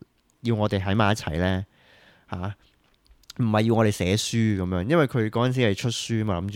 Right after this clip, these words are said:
住出書一退唔做啦，唔，唔去再驅魔啦，跟住就去出書咁樣算啦，咁樣。佢話唔係叫我哋一齊出書嘅，佢係要我哋一齊去做呢個行動。因為，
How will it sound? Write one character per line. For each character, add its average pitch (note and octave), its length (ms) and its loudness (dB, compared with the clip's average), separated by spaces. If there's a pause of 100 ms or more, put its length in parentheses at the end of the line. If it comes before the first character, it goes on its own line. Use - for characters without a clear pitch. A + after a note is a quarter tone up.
住 F#2 40 -8
出 C3+ 160 -2
書 A#2 240 0
一 - 40 0
退 A2+ 200 -4 (160)
唔 F2+ 280 -10
做 F#2 280 0
啦， F#2 260 -2
唔， F2+ 300 -12
唔 F2 80 -6
去 G2 260 -2
再 G2+ 140 -4
驅 A2+ 320 -6
魔 A2 220 -6
啦， F2+ 160 -6 (340)
跟 C3+ 140 -2
住 A#2+ 80 2
就 F#2+ 180 0
去 G#2+ 80 2
出 A2+ 160 -2
書 A2 340 0
咁 G2 40 2
樣 G2 120 -2
算 F2+ 220 -6
啦， E2 160 -8
咁 F2 60 -10
樣。 F2 160 -8 (260)
佢 B2 100 0
話 G#2+ 160 -2
唔 G2+ 100 -6
係 G2+ 100 0
叫 A2 160 -2
我 G#2+ 100 2
哋 G2+ 80 0
一 F#2+ 60 0
齊 A#2+ 180 -2
出 - 140 -4
書 - 240 -6
嘅， F#2 180 -8 (400)
佢 C#3 60 2
係 B2 160 4
要 A#2 80 2
我 A2 100 2
哋 A2 60 -4
一 A2 100 -2
齊 E2+ 480 -8
去 F2+ 380 -6
做 F#2 280 -4
呢 A2 120 -2
個 G#2+ 80 2
行 E2 260 -6
動。 D#2+ 240 -6
因 G#3 100 4
為， E3+ 240 6